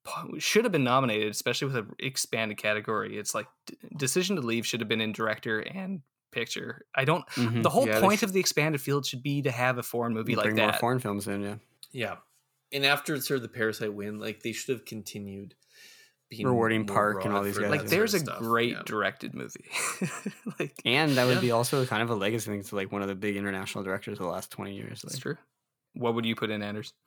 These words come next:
Speaker 2: To add one in? Well, I was, I actually thought that, like, uh, R R R is just such an insane achievement. I know India didn't put it forward for Best
Speaker 1: It's
Speaker 2: Picture
Speaker 1: ridiculous.
Speaker 2: or a foreign film or international film, but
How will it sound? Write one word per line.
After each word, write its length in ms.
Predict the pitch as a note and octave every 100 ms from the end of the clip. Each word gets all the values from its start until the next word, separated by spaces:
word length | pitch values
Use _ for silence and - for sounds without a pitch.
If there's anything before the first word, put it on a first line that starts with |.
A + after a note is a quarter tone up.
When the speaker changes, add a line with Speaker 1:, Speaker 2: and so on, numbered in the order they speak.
| -
Speaker 2:
To 140 | - -
add 200 | G#2 G#2
one 180 | G#2
in? 260 | G2 D3+ F#3 - _ _ _
Well, 300 | A#2+ G#2+ G#2+ - _
I 140 | A#2 A#2+
was, 200 | C3 G2+
I 220 | G2 A2
actually 340 | G#2+ G2+ G#2
thought 320 | G#2 G2+ F#2+ -
that, 140 | -
like, 440 | - G#2+ - - -
uh, 340 | - - - C3+ _ _ - - _
R 120 | A2+
R 260 | F#2 F#2+ F2+
R 320 | F#2+ - B2+ - G#3+
is 120 | G#2
just 160 | G2+ -
such 220 | A2 -
an 60 | G#2
insane 340 | G#2 - G#2+
achievement. 420 | G#2 G#2 G#2+ A2 A2+
I 80 | A#2
know 140 | C3
India 240 | A#2 A#2
didn't 280 | A2 G#2+ G2+
put 160 | - G2
it 60 |
forward 360 | - G2+ G#2+ G#2+
for 80 | A2
Best 240 | G2+ -
Speaker 1:
It's 100 | -
Speaker 2:
Picture 140 | C3+ A#2+
Speaker 1:
ridiculous. 640 | C3+ - B2 A#2+ - A2+
Speaker 2:
or 140 | B2 A2
a 40 |
foreign 340 | - A2 A2+ A#2+
film 320 | C#3 B2+ A2
or 120 | B2 A2
international 380 | G#2 G#2 -
film, 220 | B2 C#3+ B2
but 200 | A2